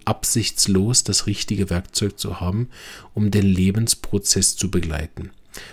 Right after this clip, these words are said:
Und das ist das, was ich großartig finde an dem, weil das genau wie Doktor Hughes gearbeitet hat. Jetzt hat er wahrscheinlich von biodynamischer Psychotherapie nichts gewusst.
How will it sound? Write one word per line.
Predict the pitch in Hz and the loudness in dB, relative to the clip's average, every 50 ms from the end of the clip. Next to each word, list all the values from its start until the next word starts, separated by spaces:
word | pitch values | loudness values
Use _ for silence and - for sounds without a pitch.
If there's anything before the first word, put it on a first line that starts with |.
| - - | -10 -4
Und | 110 104 104 | 0 4 6
das | 113 110 | 6 6
ist | - - - - | 6 6 4 4
das, | 120 - - 120 | 4 4 4 4
was | 120 107 - - - - | 4 4 2 0 -2 -4
ich | - 110 107 - - - - _ | -4 -2 -2 -2 -4 -8 -10 _
großartig | - 95 98 120 139 - - 95 92 90 - | -4 2 6 6 6 6 4 0 -2 -4 -4
finde | - - 98 98 87 | -2 -2 -2 0 0
an | 92 95 92 | 0 0 2
dem, | 92 92 98 117 135 143 - - - - - - - - - | 4 4 4 4 2 0 -2 -6 -16 -18 -18 -18 -12 -4 0
weil | 110 107 | 0 2
das | 110 - - | 2 2 2
genau | 117 104 101 101 120 117 | 4 6 6 8 6 8
wie | 131 127 117 - - | 6 6 4 4 2
Doktor | - 104 98 - - 107 | 0 0 0 2 2 2
Hughes | 104 101 - - | 4 4 4 2
gearbeitet | - - 90 90 92 104 - 95 92 - | 2 0 0 2 2 2 0 -2 -2 -4
hat. | 85 80 - - - | -4 -6 -6 -8 -8
Jetzt | 92 - - | -4 -2 0
hat | 104 107 | 2 4
er | 107 | 4
wahrscheinlich | 107 98 - 107 104 101 - | 4 4 4 2 2 2 2
von | - 107 101 95 | 2 2 2 2
biodynamischer | 98 104 110 104 - 101 95 95 92 98 104 104 - 101 95 | 4 4 2 4 4 4 4 4 4 4 4 2 0 0 0
Psychotherapie | - - 104 101 110 101 - 98 98 101 - - 101 | 0 0 0 0 0 0 0 0 0 -2 -2 0 0
nichts | 101 101 101 - - - | 2 2 2 2 0 0
gewusst. | - 110 113 131 135 - - - | 0 2 2 2 2 2 0 -4